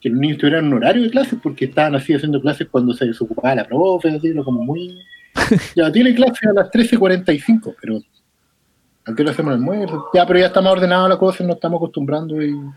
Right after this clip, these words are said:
Speaker 1: ya se empiezan a portar mal en la sala y <laughs> a, a cambiar clases, todas esas cosas, a molestar a los compañeros.
Speaker 2: Ya, maravilloso. ¿Estamos listos para hablar sobre el vampirismo, cabros?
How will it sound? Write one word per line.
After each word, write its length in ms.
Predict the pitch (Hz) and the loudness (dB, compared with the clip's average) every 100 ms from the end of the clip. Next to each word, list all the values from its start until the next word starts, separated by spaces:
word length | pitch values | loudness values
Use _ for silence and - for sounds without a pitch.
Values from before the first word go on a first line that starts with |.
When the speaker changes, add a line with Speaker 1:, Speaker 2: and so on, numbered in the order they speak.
| _ _ _ _ _ _ _ | _ _ _ _ _ _ _
Speaker 1:
ya 160 | 135 156 | 0 2
se 60 | 160 | 2
empiezan 260 | 147 160 | 0 2
a 60 | 156 | 2
portar 260 | 147 143 147 | 2 2 2
mal 200 | 143 147 | 2 4
en 100 | 147 | 2
la 80 | |
sala 760 | - 123 110 123 127 123 120 117 | 0 0 2 2 2 2 0 0
y 260 | 110 104 107 - - - - | -2 -6 -14 -12 -12 -6 -2
<laughs> 400 | - - 392 - | 0 0 -2 0
a, 280 | 571 - - | 0 2 0
a 60 | |
cambiar 360 | - 139 147 135 | 0 2 0 0
clases, 680 | 135 113 123 120 117 - 113 110 - - - - - - _ _ | -2 0 0 -2 -4 -6 -10 -12 -18 -18 -20 -20 -20 -20 _ _
todas 160 | - 131 | -4 -2
esas 100 | 127 | -2
cosas, 220 | - 101 95 _ _ | -6 -8 -10 _ _
a 60 | 123 | -4
molestar 360 | 131 127 139 147 | 0 0 2 2
a 20 | |
los 100 | 143 | 2
compañeros. 680 | 139 127 110 113 131 131 120 117 - _ _ _ | 0 -2 -2 -2 -2 -4 -6 -10 -20 _ _ _
Speaker 2:
Ya, 280 | 117 113 - - | 2 2 2 6
maravilloso. 520 | 151 147 156 208 151 | 8 10 10 10 8
¿Estamos 300 | 127 220 220 | 6 10 10
listos 320 | 220 - 269 | 10 8 8
para 200 | 262 233 | 10 10
hablar 200 | 214 247 | 10 8
sobre 300 | - 233 214 | 10 10 10
el 80 | 202 | 10
vampirismo, 600 | 175 165 139 190 233 233 | 6 6 6 6 8 8
cabros? 600 | 226 254 254 262 - - | 10 12 10 8 4 -16